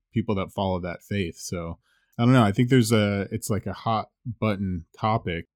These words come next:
and it's kind of slowly but surely creeping into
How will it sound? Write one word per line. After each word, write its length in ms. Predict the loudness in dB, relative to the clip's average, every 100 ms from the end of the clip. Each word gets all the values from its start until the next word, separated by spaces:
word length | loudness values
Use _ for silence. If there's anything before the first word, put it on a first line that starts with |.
| _ _
and 460 | 0 2 2 -2 -6 _
it's 220 | -8 -8
kind 180 | -2 0
of 80 | 2
slowly 720 | 0 2 4 6 6 4 2 -2
but 180 | -6 -6 _ _ -10
surely 380 | -2 0 0
creeping 580 | -4 -6 0 0 0 0
into 680 | 0 0 -2 -4 -4 -4